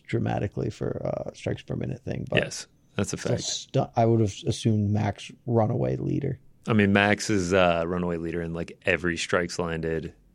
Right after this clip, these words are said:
Speaker 1: Oh, yeah,
Speaker 2: ever
Speaker 1: by, by an
Speaker 2: category, if you're
Speaker 1: infinite
Speaker 2: talking
Speaker 1: amount.
Speaker 2: totals. Uh, yeah, gonna be tough to break those. Um, I feel like a lot of people are gonna be on Charles Jourdain here.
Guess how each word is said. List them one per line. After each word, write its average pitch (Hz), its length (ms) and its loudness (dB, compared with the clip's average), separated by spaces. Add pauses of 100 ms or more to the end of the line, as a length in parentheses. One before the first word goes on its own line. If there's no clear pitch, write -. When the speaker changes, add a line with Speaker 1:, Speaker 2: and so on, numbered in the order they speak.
(160)
Speaker 1:
Oh, 110 100 4
yeah, 101 60 4 (140)
Speaker 2:
ever 85 240 0
Speaker 1:
by, 95 160 4
by - 40 6
an - 40 6
Speaker 2:
category, 98 440 0
if 95 240 -2
you're 107 100 -4
Speaker 1:
infinite 101 140 -2
Speaker 2:
talking - 160 0
Speaker 1:
amount. - 200 -6
Speaker 2:
totals. - 400 -4 (380)
Uh, 82 320 6
yeah, 85 220 0 (220)
gonna 117 160 6
be 95 80 6
tough 87 200 2
to 87 60 -4
break 82 220 2
those. 87 220 0 (760)
Um, 101 580 6 (1000)
I 170 240 6
feel 185 380 4
like 117 180 6
a 104 60 6
lot 104 180 8
of 90 60 4
people 104 200 4
are 95 60 6
gonna 87 120 6
be 87 120 8
on 82 220 4
Charles 90 320 4
Jourdain 85 360 0
here. 80 240 -4